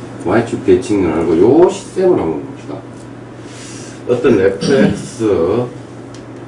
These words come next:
마이너스, 어, 절대값 에프엑스 요 시스템을 한번 볼게요. 에프엑스가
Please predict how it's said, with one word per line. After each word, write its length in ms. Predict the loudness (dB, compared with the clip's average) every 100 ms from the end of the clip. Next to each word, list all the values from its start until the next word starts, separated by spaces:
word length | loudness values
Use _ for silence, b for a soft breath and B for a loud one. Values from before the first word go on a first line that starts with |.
| -14 -8
마이너스, 800 | -6 -2 -2 -4 -8 -4 -2 -2 -6 -14 -16 -16 -16 -16 -10
어, 260 | -6 -6 -8 -12
절대값 760 | -2 -2 0 -4 -4 0 0 -2 -8 -16 -14 -14 -14 -16 -14 -14 -14 -14 -14 -14 -14 -14 -14 -14 -14 -14 -14 -14 -14 -14 -14 -14 -12 -10
에프엑스 680 | -8 -4 -6 -6 -10 -6 -4
요 220 | 0 0
시스템을 460 | 0 -4 -2 0 0
한번 180 | -2 -6
볼게요. 280 | -8 -8 -8 -10 -14 -18 -18 -18 -16 -8 -2
에프엑스가 920 | -2 0 -2 -2 -2 0 2 0